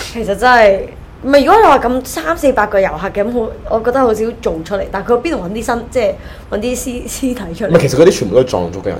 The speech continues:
Speaker 2: 嘅，係基本上你最
Speaker 1: 因為唔係嗰啲最高嗰啲先
Speaker 2: 係啊，
Speaker 1: 可以咁樣做。
Speaker 2: 最高榮譽或者係差唔多係可能 let's say 嗰啲傳教啊，我唔係達賴喇嘛啲高僧啊。
Speaker 1: 但係你睇唔睇到啲咩㗎？其實，即係你見到啲雀仔擔
Speaker 2: 你聽到，你聽到聲嘅。
Speaker 1: 咩聲啊？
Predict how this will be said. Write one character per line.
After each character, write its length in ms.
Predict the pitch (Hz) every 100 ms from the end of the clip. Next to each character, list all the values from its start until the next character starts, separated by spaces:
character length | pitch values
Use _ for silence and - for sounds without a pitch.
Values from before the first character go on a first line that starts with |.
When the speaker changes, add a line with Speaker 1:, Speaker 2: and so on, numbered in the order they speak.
| -
Speaker 2:
嘅， 220 | 85 - 135
係 60 |
基 100 | 185
本 100 | 196
上 160 | 165 123
你 60 | 123
最 100 | 277
Speaker 1:
因 60 |
為 80 | 254
唔 160 | 214 185
係 120 | 185
嗰 100 | 214
啲 180 | 269 277
最 200 | 240 214
高 200 | 233 233
嗰 120 | 226
啲 100 | 220
先 200 | 208 208
Speaker 2:
係 20 |
啊， 100 | 139 151
Speaker 1:
可 60 |
以 40 | 170
咁 60 |
樣 100 | 175
做。 120 | 175 180
Speaker 2:
最 180 | 180 185
高 180 | 180 220
榮 260 | 220 170 95 90 95 98
譽 180 | 104
或 100 | 104
者 100 | 110
係 160 | 156 143
差 200 | - 156
唔 80 | 101 90
多 120 | 120
係 40 | 131 101
可 140 | 117
能 80 | 98
let's 80 | 113
say 80 | 123
嗰 40 | 110
啲 60 | 107
傳 260 | - 107 85 80 82
教 120 | 95
啊， 500 | 87 87 87 87 - - - -
我 100 | -
唔 80 | 131 98
係 80 | 87
達 120 | -
賴 120 | 98
喇 180 | 104 135
嘛 140 | 120 87
啲 60 |
高 140 | 104 123 123
僧 20 |
啊。 40 | 262
Speaker 1:
但 100 | 285
係 40 |
你 20 | 311
睇 80 | 339
唔 20 |
睇 100 | 302
到 60 | 233
啲 140 | 220 214
咩 280 | 196 180 -
㗎？ 40 |
其 60 | -
實， 120 | - - -
即 60 |
係 40 | 262
你 60 | 226
見 140 | 143
到 60 | 226
啲 100 | 143
雀 80 | -
仔 180 | 196
擔 20 | 190
Speaker 2:
你 60 |
聽 0 |
到， 80 | -
你 60 | -
聽 100 | 147
到 80 | 104
聲 180 | - 104
嘅。 200 | 98 85 - - - - -
Speaker 1:
咩 160 | 226 226
聲 220 | 202
啊？ 40 | 185